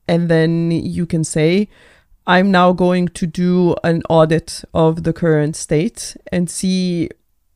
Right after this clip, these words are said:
if it makes sense or if it doesn't make sense." Just because you have always used it like that, it doesn't mean that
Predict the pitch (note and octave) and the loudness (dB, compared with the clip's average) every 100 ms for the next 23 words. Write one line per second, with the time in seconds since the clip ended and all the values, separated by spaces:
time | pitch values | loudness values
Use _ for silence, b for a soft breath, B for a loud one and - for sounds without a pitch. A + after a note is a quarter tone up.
0 | - F#3 F3+ - E3 - F3+ G#3 B3+ - | -4 -2 -2 -2 -2 -2 0 0 -2 -4
1 | G3+ F#3 F#3 F#3 E3+ E3+ E3+ E3 D#3+ - | -4 -2 -2 -2 -2 0 0 -2 -2 -4
2 | - F3+ - B B B G3 G#3 - A3 | -6 -6 -10 B B B -2 0 0 0
3 | A3 A3 G3 G#3 G#3 G3+ F#3+ G3 G3 F3+ | 2 2 2 0 2 2 2 0 0 0
4 | F#3+ F#3+ F3+ E3+ E3+ E3+ E3+ F3+ - - | 0 0 0 -2 -2 -2 0 0 -2 -4
5 | F#3+ F#3+ F#3+ F#3+ F#3+ F#3+ F#3+ F3 E3+ F3 | -2 0 0 2 2 2 2 2 2 2
6 | - - | -4 -14